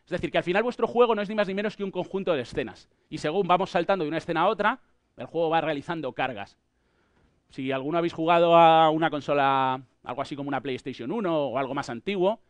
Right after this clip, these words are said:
veréis que normalmente entre las escenas los juegos tardaban mucho en cargar. ¿De acuerdo? Esto ahora no es tan, no, no se, no se observa de la misma manera,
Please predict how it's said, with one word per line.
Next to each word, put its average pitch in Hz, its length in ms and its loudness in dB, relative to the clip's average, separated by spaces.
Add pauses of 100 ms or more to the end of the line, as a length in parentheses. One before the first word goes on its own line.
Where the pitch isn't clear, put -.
(160)
veréis 143 200 -8
que 190 80 -4
normalmente 170 440 -2
entre 151 200 -2
las 123 160 -6
escenas 185 520 -2
los 135 180 -8
juegos 165 220 -6
tardaban 147 340 0
mucho 147 280 -8
en 123 80 -10
cargar. 139 360 0 (1000)
¿De 123 60 -6
acuerdo? 131 380 -6 (480)
Esto 180 380 -2 (320)
ahora 156 360 0 (440)
no 151 180 -6
es - 160 -6
tan, 156 400 0 (560)
no, 156 220 -10
no 180 120 -8
se, - 160 -12
no 190 160 -6
se 214 100 -6
observa 190 340 -2
de 147 60 0
la 135 80 -2
misma 160 220 -4
manera, 180 380 2